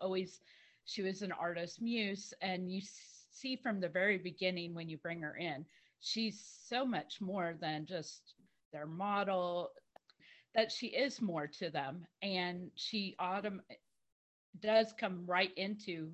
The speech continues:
the grouping. Um, so I, I've really enjoyed reading it so far. I just, like I said, just got my hands on it, and it's been a wonderful read. So in it, you talk about how they like to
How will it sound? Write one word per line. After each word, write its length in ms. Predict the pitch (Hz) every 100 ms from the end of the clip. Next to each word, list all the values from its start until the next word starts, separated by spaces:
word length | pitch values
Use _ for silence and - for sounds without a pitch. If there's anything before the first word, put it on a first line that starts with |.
| 170
the 100 | 170
grouping. 600 | 185 175 175 139 127 180 _ - - _ _
Um, 460 | 180 170 156 143 160 - _
so 500 | - - 233 196 180 -
I, 180 | 190 196 -
I've 260 | 175 170
really 320 | 190 220 208
enjoyed 440 | 185 170 185 180 165
reading 380 | 185 185 170 156
it 120 | 147
so 300 | - 175 156 -
far. 380 | 156 143 143 175 _ _ _ _ - _
I 80 | 196
just, 500 | 190 190 185 - - -
like 240 | 190 190
I 80 | 190
said, 340 | - 208 196
just 220 | 196 208
got 160 | - 214
my 80 | 240
hands 380 | 285 220 214 208
on 200 | 190 190
it, 180 | 202 -
and 340 | 185 175 202 208 -
it's 280 | - _ -
been 300 | 190 175 180 - _ _ _ _ _ _ _
a 60 | 185
wonderful 600 | 185 208 208 196 190 170
read. 440 | 160 170 151 147 147 _ _ _ _ - - -
So 440 | - 330 254 240 -
in 200 | 254 294
it, 280 | 302 214 -
you 120 | 214
talk 360 | 220 233 226 233
about 380 | 233 202 175 202
how 280 | 190 196
they 240 | 180 196 190
like 440 | 180 175 185 196
to 200 | - 196